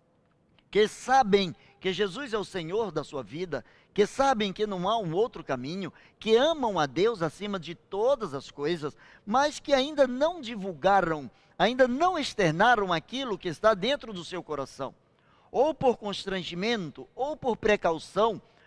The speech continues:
porque se eu declaro que eu sou um servo do Senhor, a sociedade começa a cobrar muito mais de mim,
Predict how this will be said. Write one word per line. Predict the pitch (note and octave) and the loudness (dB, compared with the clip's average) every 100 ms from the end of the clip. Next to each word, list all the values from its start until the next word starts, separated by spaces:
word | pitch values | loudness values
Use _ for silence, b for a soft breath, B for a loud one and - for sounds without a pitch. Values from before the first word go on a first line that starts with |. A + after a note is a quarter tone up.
| b | b
porque | - A#3 C#4+ C#4 | -4 -2 -2 -4
se | - | -2
eu | D#4 E4 | -4 2
declaro | A#3 G3 G#3 A3+ G#3+ F3+ | 0 2 2 4 4 2
que | - | -4
eu | G3+ | -4
sou | F3 A3+ | -4 -6
um | G#3 | -6
servo | E3 A#3 B3 | -2 2 2
do | G#3 | -2
Senhor, | E3 C#3+ B2 D#3+ F3+ b b b b | -10 -12 -6 -6 -6 b b b b
a | F3 | 0
sociedade | F3+ A3+ A#3+ G#3+ B3 C4+ G#3 | 0 0 2 4 4 4 -4
começa | G#3+ F3+ G#3+ A#3+ A#3+ A#3+ - | -6 -2 0 0 0 0 0
a | F3+ | -2
cobrar | - G3 F#3 A3 | 0 0 4 4
muito | A3 E4 - | 2 -6 -4
mais | A#3 B3+ A3+ | 2 2 0
de | C4+ | -6
mim, | A#3 B3 A#3 | -6 -6 -8